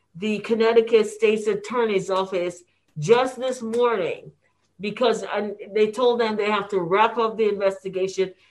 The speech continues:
They can no longer act as whistleblowers when the family is being put in harm's way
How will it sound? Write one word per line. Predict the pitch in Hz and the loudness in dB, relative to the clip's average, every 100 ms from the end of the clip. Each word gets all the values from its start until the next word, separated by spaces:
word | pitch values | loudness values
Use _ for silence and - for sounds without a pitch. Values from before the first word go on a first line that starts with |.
| _ - | _ 2
They | 208 | 2
can | 202 220 208 | 2 0 2
no | 233 | 2
longer | 240 240 233 214 - | 4 2 2 -2 0
act | 202 196 - | 0 0 -2
as | 190 175 165 | -2 -2 2
whistleblowers | 233 233 208 151 190 190 180 175 175 _ _ - | 0 0 -6 0 2 4 2 -2 -8 _ _ -12
when | 175 208 202 | -4 -4 -2
the | 196 | -4
family | 226 220 208 202 190 | 0 0 0 -2 0
is | 196 | 0
being | - 196 180 | -2 -6 -6
put | - 196 185 | -4 -4 -2
in | 180 | -4
harm's | 185 180 175 170 | -2 -2 -2 -6
way | 165 175 170 175 | -6 -2 0 -2